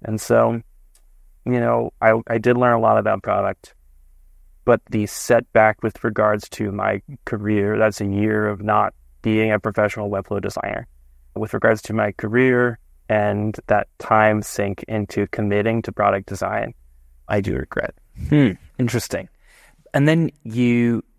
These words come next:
Speaker 2: when you said, then you said, "I became a Webflower again and pivoted back to Webflow,"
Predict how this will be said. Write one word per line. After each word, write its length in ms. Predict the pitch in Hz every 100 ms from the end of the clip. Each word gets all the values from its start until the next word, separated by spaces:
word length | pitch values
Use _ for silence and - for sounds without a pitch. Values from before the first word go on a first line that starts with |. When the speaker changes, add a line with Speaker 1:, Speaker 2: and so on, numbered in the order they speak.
| _ _
Speaker 2:
when 160 | 139 160
you 100 | 180
said, 380 | - 135 110 - _ _ _ _
then 360 | 120 127 127
you 140 | 131 117
said, 540 | - 113 104 101 - - _ _ _
"I 540 | 113 107 101 98 98 - _
became 460 | - - 107 98 95 - _ -
a 40 |
Webflower 640 | 135 139 - 113 101 92
again 320 | - 101 87 87
and 100 | 80
pivoted 440 | 123 113 107 92
back 280 | 104 107 -
to 120 | -
Webflow," 640 | 95 104 98 - - -